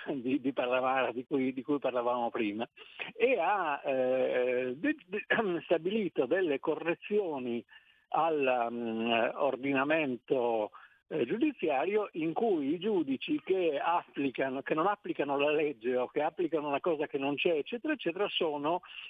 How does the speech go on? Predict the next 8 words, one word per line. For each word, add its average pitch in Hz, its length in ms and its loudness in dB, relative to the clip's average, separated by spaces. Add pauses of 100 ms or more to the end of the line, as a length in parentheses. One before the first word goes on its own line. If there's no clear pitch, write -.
(120)
eh, 139 380 2
personalmente, 147 1080 0
eh, 117 680 2 (400)
eh, 123 200 0
personalmente 131 640 0
responsabili. 117 800 -2 (540)
Eh, 131 1040 2
e 156 580 0